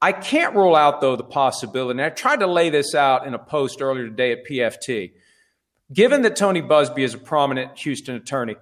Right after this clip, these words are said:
who's run for mayor, given that the Texans are a prominent local institution, I would expect that he would have called someone at the Texans as a courtesy, as a heads up,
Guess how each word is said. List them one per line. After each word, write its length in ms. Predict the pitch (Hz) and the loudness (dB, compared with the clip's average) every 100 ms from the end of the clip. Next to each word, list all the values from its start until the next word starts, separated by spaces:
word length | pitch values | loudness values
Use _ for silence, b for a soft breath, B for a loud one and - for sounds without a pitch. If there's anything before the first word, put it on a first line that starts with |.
| _ | _
who's 260 | 160 135 | -4 -2
run 220 | 139 135 | 0 -2
for 200 | 127 - | -2 -6
mayor, 400 | 117 113 101 82 _ | -4 -2 -2 -6 _
given 260 | 190 220 220 | 2 4 2
that 120 | 214 | -2
the 100 | - | -8
Texans 540 | - 175 170 135 113 - | 0 0 0 -6 -8 -2
are 220 | 151 143 | 2 2
a 80 | 135 | 2
prominent 500 | - 165 151 143 147 | -2 0 0 -2 -2
local 320 | 139 139 131 | -2 0 -4
institution, 800 | 123 - 113 - 139 113 - - _ _ _ _ _ | -6 -8 -14 -8 -6 -6 -8 -16 _ _ _ _ _
I 140 | - 269 | 2 4
would 180 | 349 240 | 4 4
expect 800 | - - - - 240 - - - _ _ _ | 2 -2 -2 2 2 2 -8 -20 _ _ _
that 120 | 147 151 | -2 -2
he 100 | 165 | 0
would 100 | 143 | -2
have 100 | - | 2
called 300 | 165 143 - | 2 4 0
someone 240 | 165 131 120 | -4 -4 -6
at 60 | |
the 80 | - | -8
Texans 580 | - 131 104 - - - _ _ - | -6 -4 -4 -10 -18 -20 _ _ -6
as 120 | 156 | -4
a 60 | 165 | -4
courtesy, 640 | - 190 160 - 104 85 | 0 0 0 -4 -12 -10
as 160 | 160 147 | -8 -2
a 100 | 143 | -2
heads 360 | 147 165 120 | 0 -4 0
up, 360 | 156 135 - | 0 0 -4